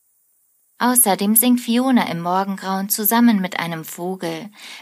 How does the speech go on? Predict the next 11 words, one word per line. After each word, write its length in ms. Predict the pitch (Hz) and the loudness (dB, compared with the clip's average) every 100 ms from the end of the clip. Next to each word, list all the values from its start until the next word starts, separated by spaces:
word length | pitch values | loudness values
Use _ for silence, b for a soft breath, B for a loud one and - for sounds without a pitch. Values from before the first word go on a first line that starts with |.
| B | B
welcher 360 | 233 233 233 | -2 0 0
auch 120 | 220 - | 0 0
sehr 380 | - 226 233 | 0 2 2
an 100 | 180 | 0
die 160 | 170 165 | -6 -8
Disney-Verfilmung 960 | 180 190 196 185 180 - 190 185 202 | -2 -2 -2 -4 -6 -4 -4 -2 -2
des 180 | 214 269 | 0 0
Märchens 480 | 262 180 170 165 160 | 2 2 0 -6 -8
erinnert. 720 | 160 160 165 165 165 165 - _ _ _ _ _ _ _ _ _ - | -6 -8 -8 -10 -12 -14 -18 _ _ _ _ _ _ _ _ _ -4
Pinocchio, 680 | 254 240 190 - 180 160 - | 4 6 6 2 -8 -8 -10
neunzehnhundertvierzig. 1600 | 165 202 240 233 202 185 165 160 - 180 175 - 170 165 147 - | -4 0 0 2 -2 -2 -2 -2 -4 -6 -2 -2 -2 -4 -14 -20